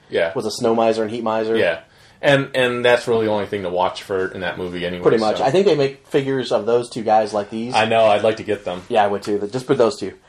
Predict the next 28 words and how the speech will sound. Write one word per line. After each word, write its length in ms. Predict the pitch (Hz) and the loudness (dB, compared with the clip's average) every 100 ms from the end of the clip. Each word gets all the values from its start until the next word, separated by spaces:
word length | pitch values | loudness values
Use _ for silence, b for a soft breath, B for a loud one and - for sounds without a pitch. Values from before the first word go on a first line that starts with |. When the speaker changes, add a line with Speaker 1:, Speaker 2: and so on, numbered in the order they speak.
| b b b | b b b
Speaker 2:
And 260 | 143 147 143 | -2 0 0
another 320 | 139 151 143 | 0 0 0
one 160 | 123 120 | 0 0
was, 240 | 117 110 | -2 0
uh, 500 | 113 110 107 104 - 107 | 0 0 2 -2 -4 -4
He-Man 280 | 139 127 120 | 0 0 -2
and 80 | |
She-Ra 240 | 113 127 110 | -4 -4 -4
Christmas, 460 | - 113 113 107 | 0 0 0 -6
nineteen 260 | 110 104 110 | -4 -6 -4
eighty-five, 460 | 107 107 110 101 92 | -4 0 2 4 4
Speaker 1:
Oh, 60 | |
Speaker 2:
made 120 | 110 | 0
for 140 | 107 90 | -2 0
Speaker 1:
Christ. 240 | 87 113 | 0 0
Speaker 2:
T 140 | 120 117 | -2 -4
V. 100 | - b b b b b _ - - | -8 b b b b b _ -12 0
I 80 | 127 | 0
just 140 | 113 | 2
put 120 | 131 | 2
that 120 | 113 110 | 4 4
on 140 | 113 | 4
there 100 | 113 | 4
to 220 | 110 107 | 2 2
irritate 480 | 110 101 101 92 92 | 2 2 4 4 2
Speaker 1:
Yeah. 60 | 101 | 0
Speaker 2:
you. 60 | 113 | 0
Yeah. 200 | 113 | 0